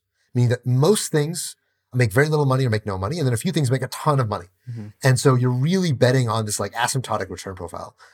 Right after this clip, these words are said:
Speaker 1: on each individual investment. And, uh, trading is not like that. Like, most times trading, it's like, okay, it goes, it goes for you, it goes against you, but, like, you just need to be right more than fifty percent of the time and you're gonna make money. Whereas venture is like, you make a hundred bets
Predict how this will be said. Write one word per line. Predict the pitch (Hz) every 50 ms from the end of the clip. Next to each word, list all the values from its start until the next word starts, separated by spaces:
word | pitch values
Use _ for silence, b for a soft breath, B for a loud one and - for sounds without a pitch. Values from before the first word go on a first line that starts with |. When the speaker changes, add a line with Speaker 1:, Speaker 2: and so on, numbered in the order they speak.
| b b -
Speaker 1:
on | 110 107 104 95 - -
each | 139 127 -
individual | 120 110 98 101 104 98 92 90
investment. | 80 85 85 - - - - _ B B B B B B B B B
And, | - 131 127 123 117 120
uh, | 117 117
trading | - - 208 247 254 226
is | 156 131
not | 143 127
like | 117 123 113 -
that. | 85 -
Like, | 95 101 110 104
most | 120 135 151 - -
times | 139 120 113 107 -
trading, | - 131 139 131 120
it's | 113 104 -
like, | 101 95
okay, | 104 - 107 90
it | 85 _ -
goes, | 127 131 131 113 123 - -
it | -
goes | 113 120 113 -
for | - 190 185
you, | 180
it | 147
goes | 131 120 107
against | 110 135 151 151 - 151
you, | 143 139 135 B B B B B
but, | 143 131
like, | 123 117 110
you | 120 139 139
just | 135 127 -
need | 143
to | 127 117
be | 117 110
right | 107 107 104 107 104
more | 107 110 107
than | 107 101
fifty | 98 101 101
percent | 95 98 101 95
of | 90
the | 87
time | - - 92 87 85
and | 87 80
you're | 82 87
gonna | 82 78
make | 73 -
money. | - - - - _ b b b b b b b
Whereas | 117 120 120 117 113 110 - _ -
venture | 123 107 143 165 208 - - 214 185 170 165
is | - 135 135 131 123
like, | 123 120 117 113 113
you | 123 120 117
make | 117 117 113
a | 117
hundred | 104 123 120 113
bets | 123 131 135 - - - - -